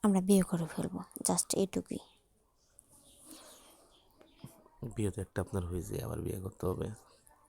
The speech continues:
Speaker 1: আপনি কি করবো?
Speaker 2: হ্যাঁ, আমারে করবা, কিন্তু শোনো,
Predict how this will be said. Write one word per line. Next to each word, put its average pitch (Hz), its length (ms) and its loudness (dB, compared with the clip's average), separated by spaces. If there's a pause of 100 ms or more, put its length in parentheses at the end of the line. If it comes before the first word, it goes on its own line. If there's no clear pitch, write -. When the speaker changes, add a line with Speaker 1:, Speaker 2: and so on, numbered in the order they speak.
(1040)
Speaker 1:
আপনি 254 320 6
কি 240 100 6
করবো? 214 480 6 (2000)
Speaker 2:
হ্যাঁ, 151 220 0
আমারে 107 240 -2
করবা, 95 520 -2 (440)
কিন্তু 117 200 -10
শোনো, 104 360 -6